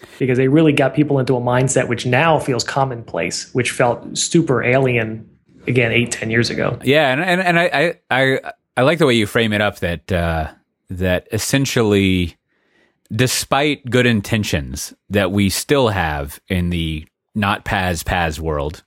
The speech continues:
Speaker 2: which is
Speaker 1: Mm-hmm.
Speaker 2: basically to make, uh, the act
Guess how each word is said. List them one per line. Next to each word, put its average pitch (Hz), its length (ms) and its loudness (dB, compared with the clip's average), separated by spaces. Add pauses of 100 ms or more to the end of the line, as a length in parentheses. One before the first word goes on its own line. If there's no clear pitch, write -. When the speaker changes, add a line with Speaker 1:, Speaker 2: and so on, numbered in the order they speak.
Speaker 2:
which 104 260 0
is 104 140 4
Speaker 1:
Mm-hmm. 117 100 4
Speaker 2:
basically 104 800 0 (840)
to - 140 -8
make, 113 580 -2 (540)
uh, 87 800 -4 (280)
the 90 640 -4
act 107 420 -2